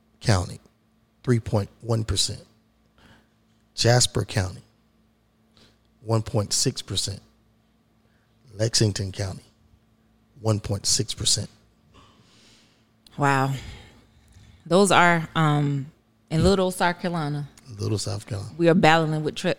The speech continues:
Speaker 2: sex trafficking. But I'm looking at Aiken. Aiken County got seventy-three percent of
Speaker 1: Seventy-three point four.
Speaker 2: cases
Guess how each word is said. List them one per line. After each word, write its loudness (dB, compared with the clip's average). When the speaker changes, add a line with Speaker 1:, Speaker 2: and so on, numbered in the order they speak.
Speaker 2:
sex -4
trafficking. -6
But 0
I'm 6
looking 0
at -2
Aiken. 2
Aiken 0
County -2
got 0
seventy-three -4
percent -2
of -8
Speaker 1:
Seventy-three -2
point -2
four. -10
Speaker 2:
cases -2